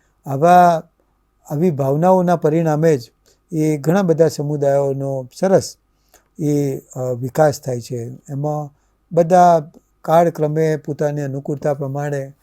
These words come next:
મળતા હોય છે, વિચારોનું આદાન પ્રદાન થાય, જેના પરિણામે જે છે એ કોઈ પણ સમુદાય એ સારી રીતે વિકસી શકતો હોય છે. એટલે ઘણી બધી એની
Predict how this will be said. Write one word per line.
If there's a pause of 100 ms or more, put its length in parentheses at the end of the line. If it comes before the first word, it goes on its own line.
(260)
મળતા
હોય
છે,
વિચારોનું
આદાન
પ્રદાન
થાય, (420)
જેના
પરિણામે
જે
છે (420)
એ (320)
કોઈ
પણ
સમુદાય (200)
એ
સારી
રીતે (640)
વિકસી
શકતો
હોય
છે.
એટલે (480)
ઘણી
બધી
એની